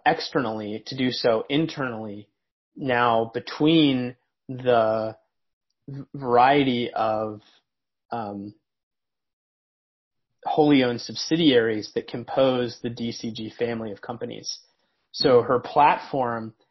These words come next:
has moved from ex-, being primarily externally focused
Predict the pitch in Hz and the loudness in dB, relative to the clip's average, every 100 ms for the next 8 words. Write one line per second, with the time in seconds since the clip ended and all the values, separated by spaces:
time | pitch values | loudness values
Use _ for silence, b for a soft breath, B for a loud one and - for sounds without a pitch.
0 | _ 143 127 139 147 139 127 127 - _ | _ -8 -2 4 6 6 2 -6 -18 _
1 | _ _ _ _ - 131 117 113 120 - | _ _ _ _ 0 2 2 -2 -10 -2
2 | 143 - - 143 120 123 _ 147 143 _ | -2 -2 -4 -2 -2 -6 _ -4 -4 _
3 | - 143 143 185 160 135 135 - - 143 | -4 0 4 4 4 2 0 -4 -4 -2
4 | 120 113 120 113 123 107 - | -2 -4 -4 -2 -4 -6 -10